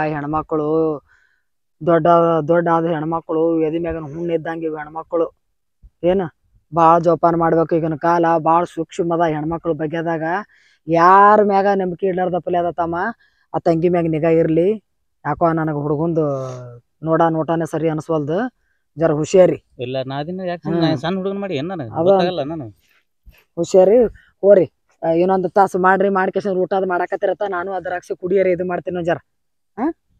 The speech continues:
Speaker 2: ಇಲ್ಲ.
Speaker 1: ಹೇಳ್ರಿ.
Speaker 2: ನೋಡ್ತೀನಿ ಅಣ್ಣ, ಎಲ್ಲ ನೋಡ್ತಿರ್ತೀನಿ.
Speaker 1: ಇರ್ಲಿ, ಹೇಳನ್ನಕ್ ಹೋಗ್ಬೇಡ, ಯಾರ ಮ್ಯಾಗ ನಂಬಿಕೆ ಇಡ್ಬೇಡ್ರಿ. ಯಪ್ಪ, ಈಗಿನ ಕಾಲಕ್ಕ ಹೆಣ್ಮಕ್ಳು ಕಾಯೋದು ಭಾಳ ಸೂಕ್ಷ್ಮ ಅದ ಹೋರಿ. ನಿಮ್ಗೆ ಏನ್ ಗೊತ್ತದ ಹೆಣ್ಮಕ್ಳ ಬಗ್ಗೆ?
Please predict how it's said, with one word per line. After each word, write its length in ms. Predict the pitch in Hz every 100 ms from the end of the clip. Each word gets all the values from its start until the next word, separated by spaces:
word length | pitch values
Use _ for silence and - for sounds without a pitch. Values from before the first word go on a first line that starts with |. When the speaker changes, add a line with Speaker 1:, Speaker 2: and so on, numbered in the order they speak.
| 113
Speaker 2:
ಇಲ್ಲ. 160 | 113 127 131
Speaker 1:
ಹೇಳ್ರಿ. 260 | 190 165 - _ -
Speaker 2:
ನೋಡ್ತೀನಿ 280 | 120 120 120
ಅಣ್ಣ, 120 | 120
ಎಲ್ಲ 200 | 113 113
ನೋಡ್ತಿರ್ತೀನಿ. 500 | 120 135 143 160 151 - _ 180
Speaker 1:
ಇರ್ಲಿ, 280 | 214 214
ಹೇಳನ್ನಕ್ 400 | 220 220 208 208
ಹೋಗ್ಬೇಡ, 280 | 208 202 202 196 185
ಯಾರ 260 | 180 190 196
ಮ್ಯಾಗ 220 | 196 190
ನಂಬಿಕೆ 380 | 190 180 - 180
ಇಡ್ಬೇಡ್ರಿ. 460 | 180 165 175 170 180
ಯಪ್ಪ, 200 | - 185 175
ಈಗಿನ 240 | 165 170
ಕಾಲಕ್ಕ 380 | 151 170 180 180 170 196 226 180 160 147 147 _ _ -
ಹೆಣ್ಮಕ್ಳು 560 | 160 180 175 185 165
ಕಾಯೋದು 380 | 143 165 170 170
ಭಾಳ 220 | 156 170
ಸೂಕ್ಷ್ಮ 460 | 175 170 - 175 165
ಅದ 80 | 160
ಹೋರಿ. 260 | 160 160 131 _ _ _ _ _ _ _ _ _ _
ನಿಮ್ಗೆ 200 | 147 147
ಏನ್ 140 | 165 160
ಗೊತ್ತದ 300 | 156 156 156
ಹೆಣ್ಮಕ್ಳ 440 | 143 143 147 147
ಬಗ್ಗೆ? 300 | 143 135 139